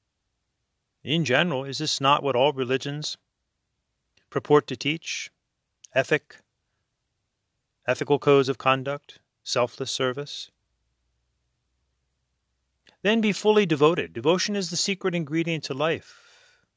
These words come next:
Without being devoted to oneself, family, friends, spouse, job, hobbies, religion, one will never be successful.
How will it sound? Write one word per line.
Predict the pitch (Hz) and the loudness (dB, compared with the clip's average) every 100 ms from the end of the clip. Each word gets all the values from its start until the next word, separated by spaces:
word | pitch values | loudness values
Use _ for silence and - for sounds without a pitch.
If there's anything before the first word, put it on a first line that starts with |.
| - | -6
Without | 127 131 | 0 0
being | 151 139 | 0 -2
devoted | 117 127 139 147 | 0 2 2 0
to | 135 | -4
oneself, | 120 127 120 123 131 160 _ _ _ _ _ _ _ _ _ _ | -2 -2 0 2 2 0 _ _ _ _ _ _ _ _ _ _
family, | - 127 127 135 143 147 _ | 0 2 2 0 -10 -14 _
friends, | _ 123 127 131 139 - | _ -4 -4 -4 -10 -16
spouse, | - - 120 127 - - - - _ _ _ _ _ _ _ _ _ _ 101 | -16 -2 2 2 -2 -10 -12 -16 _ _ _ _ _ _ _ _ _ _ -8
job, | 107 113 135 135 - _ _ - | -2 0 0 -4 -18 _ _ -6
hobbies, | 117 120 131 147 - - _ _ _ _ _ _ _ _ - | -2 -2 -2 -6 -12 -16 _ _ _ _ _ _ _ _ -10
religion, | 110 123 139 151 - _ _ _ _ _ - | -4 -2 -4 -10 -12 _ _ _ _ _ -8
one | 156 170 | -4 0
will | |
never | 151 170 180 | 2 2 2
be | 151 170 | -2 -4
successful. | - 139 - 151 - - | -6 -8 -4 -6 -6 -18